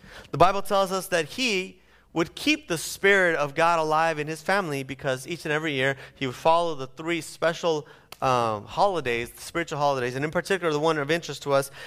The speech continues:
is Passover, when he would go and take his family up to a temple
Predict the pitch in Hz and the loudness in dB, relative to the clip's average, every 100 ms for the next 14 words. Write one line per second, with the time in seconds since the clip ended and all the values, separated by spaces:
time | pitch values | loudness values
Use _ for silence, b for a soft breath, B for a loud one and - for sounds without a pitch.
0 | B - 156 131 - 180 202 - 156 135 | B 0 0 -2 0 2 2 -2 -4 -4
1 | 131 131 131 175 160 135 180 180 151 139 | -4 -6 -6 -8 -8 0 4 4 2 0
2 | 175 175 - 185 180 165 147 B B _ | -4 -4 -2 0 2 2 -2 B B _
3 | 220 285 - - 254 208 143 156 147 156 | 2 2 -4 -6 -2 -2 -2 -2 -4 0
4 | 160 175 | 0 0